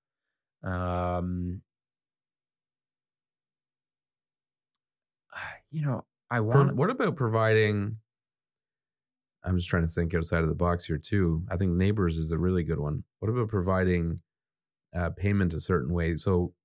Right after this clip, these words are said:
Speaker 2: can you, you can ca-, I know you can cancel personal checks up to, like, ten days after. Can you do the bank drafts or no?
Speaker 1: No.
Speaker 2: No. So maybe use personal checks if they'd accept it.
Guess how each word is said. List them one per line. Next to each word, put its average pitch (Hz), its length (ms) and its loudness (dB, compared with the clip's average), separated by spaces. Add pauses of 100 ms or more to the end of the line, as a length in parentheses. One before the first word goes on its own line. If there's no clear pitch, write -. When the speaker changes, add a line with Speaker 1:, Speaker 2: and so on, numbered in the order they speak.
(340)
Speaker 2:
can 123 180 2
you, 175 220 2 (360)
you 156 120 -2
can 131 280 -4
ca-, - 200 -8
I 107 40 -8
know 120 100 2
you 170 120 0
can 170 120 2
cancel 123 340 2
personal 120 320 0
checks 90 240 0
up 101 120 0
to, 95 100 -2
like, 80 140 0
ten 107 180 0
days 90 200 2
after. 90 500 0 (680)
Can 113 120 0
you 123 80 0
do 147 180 2
the 151 60 2
bank 107 280 0
drafts 160 280 -2
or 101 40 0
no? 92 260 -2 (200)
Speaker 1:
No. 87 100 -8 (320)
Speaker 2:
No. 95 240 -2 (1500)
So - 160 -8
maybe 98 280 0
use 87 420 0
personal 87 360 -2
checks 92 300 -2
if 85 100 -2
they'd 87 160 -2
accept 85 380 -2
it. - 140 -4